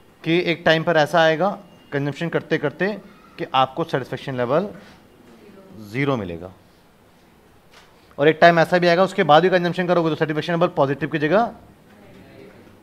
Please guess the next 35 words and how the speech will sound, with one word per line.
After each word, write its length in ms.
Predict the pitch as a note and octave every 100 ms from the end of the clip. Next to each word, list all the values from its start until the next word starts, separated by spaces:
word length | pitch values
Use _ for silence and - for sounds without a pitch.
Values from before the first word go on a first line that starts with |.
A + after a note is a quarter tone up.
| -
negative 460 | B2 B2+ B2 A#2+ C3+
हो 80 | G2+
जाएगा। 340 | E2+ E2+ - - _ _ - - _ _ _ _ -
पढ़ा 140 | C3
ना 120 | E3
आपने? 280 | F3+ E3 G3+ F3+ - _ _ - - -
तो 60 |
इसलिए 360 | B2 D3 D3 F3
एमयू 240 | C#3+ C3+
का 60 | C#3
diagram 300 | B2+ C#3+ C#3
ऐसे 160 | A#2
बनता 260 | A#2 G#2 A2+
है। 60 | A#2+
आप 60 |
बोलोगे, 240 | B2 C#3+ D#3
"सर, 100 | F3
इसमें 140 | E3+ D#3+
touch 140 | D3+
क्यों 140 | -
नहीं 100 | E3
करते?" 300 | E3 D#3 F3+ E3+ - - -
अरे 100 | F#3+
भाई, 140 | F3+ G3
touch 280 | G3 G3+
कर 160 | - G3
दोगे 240 | F3+ D#3
तो 100 | D#3+
इसका 180 | F#3+ G3
मतलब 320 | F3 E3+ F3+ F3+
क्या 100 | F3+
हो 100 | B2+
जाएगा 340 | G#2+ F#2 F#2+ - _ _ _ _ - - - - -
कि 100 | G3
zero 400 | C#3+ F3 G3